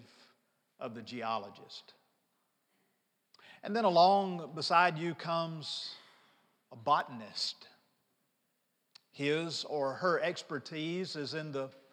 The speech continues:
plants that you see and the flowers that are blooming. And so the botanist begins to talk to you about the colors and the hues that you appreciate from the petals of the flowers,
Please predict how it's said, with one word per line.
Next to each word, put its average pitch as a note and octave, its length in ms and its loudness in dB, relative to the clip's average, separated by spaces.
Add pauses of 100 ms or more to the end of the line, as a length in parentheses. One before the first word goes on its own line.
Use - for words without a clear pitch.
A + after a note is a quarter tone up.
(280)
plants D#3 540 -2
that C#3+ 180 0
you C3 140 -6
see B2+ 400 -4
and B2 100 -8
the A#2+ 60 -8
flowers B2+ 880 0 (540)
that D3 160 2
are B2+ 60 -2
blooming. B2+ 600 -4
And B2 160 -8
so E3 140 -4
the C#3+ 80 -4
botanist F#3 580 4
begins E3+ 460 -2
to D3+ 160 -8
talk E3+ 320 -2
to D3+ 100 -12
you D#3 380 -4
about C#3 420 2 (640)
the C#3+ 140 -6
colors A#2+ 760 0
and C#3+ 120 -6
the B2+ 80 -6
hues A2+ 880 -8
that C#3+ 180 -4
you B2+ 220 -6
appreciate A#2+ 800 -8 (440)
from C#3+ 140 -4
the C3 80 -8
petals C3+ 540 -2
of C#3 120 -10
the B2 80 -12
flowers, B2 640 -2